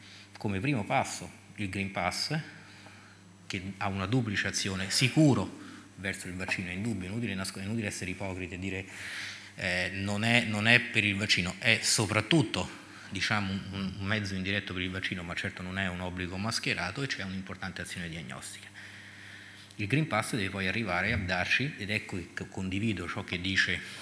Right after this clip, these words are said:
Borgonovo, per certi versi voglio dire altre cose un po' meno, ma questa sicuramente sì, il Green Pass deve portare a darci una maggiore libertà. Voglio dire, a un certo punto col Green Pass, vaccinati, guariti o, eh, tamponati,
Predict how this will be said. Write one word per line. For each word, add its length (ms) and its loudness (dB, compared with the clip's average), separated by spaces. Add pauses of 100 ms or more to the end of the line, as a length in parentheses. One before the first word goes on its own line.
(160)
Borgonovo, 720 0 (320)
per 120 -8
certi 300 -2
versi 300 2
voglio 220 -2
dire 200 0
altre 220 -2
cose 240 -4
un 100 -4
po' 120 -4
meno, 260 4
ma 140 -2
questa 320 -2
sicuramente 520 -2
sì, 240 -4 (760)
il 100 -6
Green 180 4
Pass 240 2
deve 220 0
portare 460 2
a 40 4
darci 440 2
una 180 0
maggiore 640 -2
libertà. 640 -2 (240)
Voglio 260 -4
dire, 200 0
a 40 -2
un 60 -4
certo 280 -2
punto 320 -2
col 140 -4
Green 220 0
Pass, 400 0 (1080)
vaccinati, 760 4 (520)
guariti 600 0 (440)
o, 340 2
eh, 420 4
tamponati, 720 0